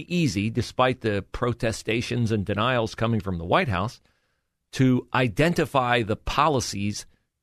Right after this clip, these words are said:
that have led to this misery across the American middle and lower class. Let's start with the so-called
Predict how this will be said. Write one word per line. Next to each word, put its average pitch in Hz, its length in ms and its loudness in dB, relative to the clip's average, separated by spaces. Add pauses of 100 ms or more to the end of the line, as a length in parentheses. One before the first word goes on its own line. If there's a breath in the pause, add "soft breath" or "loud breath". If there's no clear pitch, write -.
(480)
that 123 200 2
have 107 220 0
led 123 420 0
to 98 420 -2 (160)
this 113 440 0 (200)
misery 101 840 2 (500)
across 123 560 0
the 117 140 2
American 113 640 2
middle 120 400 2
and 98 160 0
lower 101 260 2
class. - 500 -8 (120)
Let's 123 240 2
start - 520 4
with 82 340 -4 (1120)
the 95 120 -6
so-called 131 1080 2